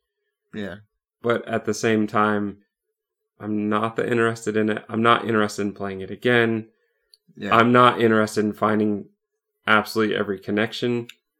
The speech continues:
Speaker 2: I like the fact that they have the
Speaker 1: Kind of
Speaker 2: gallery
Speaker 1: museum thing at the end, yeah.
Speaker 2: There, there's a gallery in the main area you can go to and see all the connections. I appreciate that. I think the developers are very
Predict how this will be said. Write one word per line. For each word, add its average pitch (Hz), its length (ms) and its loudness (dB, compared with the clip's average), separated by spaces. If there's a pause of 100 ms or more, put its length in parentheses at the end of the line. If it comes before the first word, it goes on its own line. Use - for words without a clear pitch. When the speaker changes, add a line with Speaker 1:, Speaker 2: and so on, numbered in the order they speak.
(260)
Speaker 2:
I 127 140 8
like 143 440 0
the 135 80 -2
fact 135 240 2
that 110 120 -6
they 107 140 2
have 143 500 -4 (240)
the 135 580 -6 (460)
Speaker 1:
Kind 120 140 -8
of 113 40 -8
Speaker 2:
gallery 123 480 6
Speaker 1:
museum 147 80 -2
thing 139 220 -8
at 135 60 -8
the 131 100 -6
end, 127 160 -6
yeah. 127 300 -4 (100)
Speaker 2:
There, 120 220 0
there's 117 200 2
a 117 60 2
gallery 117 420 6
in 117 80 4
the 113 80 0
main 113 260 2
area 110 300 2
you 107 140 -6
can 110 160 -6
go 110 180 2
to 110 220 -4
and 98 100 -6
see 110 240 -4
all 104 140 2
the 107 80 -2
connections. 107 760 -8 (760)
I 107 100 -2
appreciate 110 600 -4
that. 107 320 -4 (1200)
I 107 120 -6
think 107 240 -4 (160)
the 104 500 2
developers 113 540 0
are 104 80 0
very 110 760 4